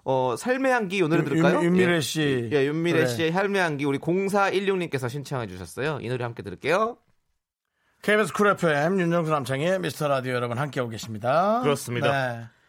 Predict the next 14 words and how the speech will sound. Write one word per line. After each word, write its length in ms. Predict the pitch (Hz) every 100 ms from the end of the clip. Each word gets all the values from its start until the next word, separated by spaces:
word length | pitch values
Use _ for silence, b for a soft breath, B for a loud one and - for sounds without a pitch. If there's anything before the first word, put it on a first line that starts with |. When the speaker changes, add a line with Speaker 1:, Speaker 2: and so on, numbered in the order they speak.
| b b b
Speaker 1:
에스에이치 920 | 135 151 - 233 190 185 - - 180 170
백 220 | 151 139
님께서 840 | 139 131 123 110 104 113 117 92 - _ _ b b b -
"오늘 360 | 147 214 247
자고 320 | 143 123 156
일어났는데 420 | 160 147 117 120 135
목이 300 | 120 131 165
좌우로 340 | 117 127 156
돌아가지도 440 | 127 123 120 107 135
않고 360 | 98 - 107
숙이는 320 | - - 202
것도 200 | 185 185
안 100 | 139 110
되네요. 360 | 113 104 90